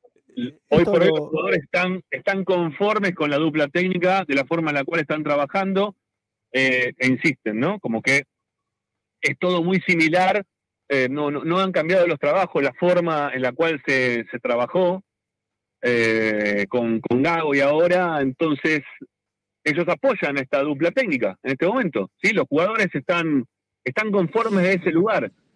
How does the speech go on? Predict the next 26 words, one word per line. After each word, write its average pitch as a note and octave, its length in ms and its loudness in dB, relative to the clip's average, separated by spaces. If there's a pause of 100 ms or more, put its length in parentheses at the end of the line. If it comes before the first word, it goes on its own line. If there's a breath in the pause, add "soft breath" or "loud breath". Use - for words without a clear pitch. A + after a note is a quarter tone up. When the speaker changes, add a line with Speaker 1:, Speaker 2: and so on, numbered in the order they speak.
(140)
Speaker 1:
No, D#3+ 180 0 (160)
no F#3+ 200 0
por G#3 200 -2
eso, A#3 440 -2 (360)
no E3+ 140 -2
por F3 180 0
eso G3+ 200 0
va F3+ 80 2
a F3+ 80 -2
significar F3+ 760 -2 (480)
que D3+ 100 0
los D3 140 -2
jugadores F3+ 320 2
van F3 160 0
a E3+ 40 -4
terminar D#3 340 -2
decidiendo F3+ 560 0
que C#3 200 0
siga F3 180 2
esta D#3 140 -4
dupla E3 280 0
técnica, C3+ 500 0 (100)
porque C#3 360 0
la, C3+ 300 0
la C#3 220 -2
decisión D3 440 -2